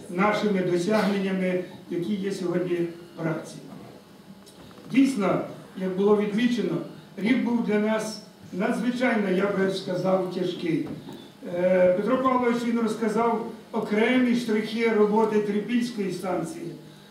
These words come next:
а я би хотів сказати про роботу мужніх людей, це Вуглегірської станції, де їм приходилось теж зупинятись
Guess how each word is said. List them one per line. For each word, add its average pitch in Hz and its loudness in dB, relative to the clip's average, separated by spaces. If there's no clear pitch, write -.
а 190 -6
я 220 2
би 220 0
хотів 214 -2
сказати 214 0
про 214 4
роботу 220 4
мужніх 233 4
людей, 220 2
це 220 0
Вуглегірської 220 2
станції, - -4
де 208 2
їм 254 6
приходилось 247 2
теж 254 2
зупинятись 233 0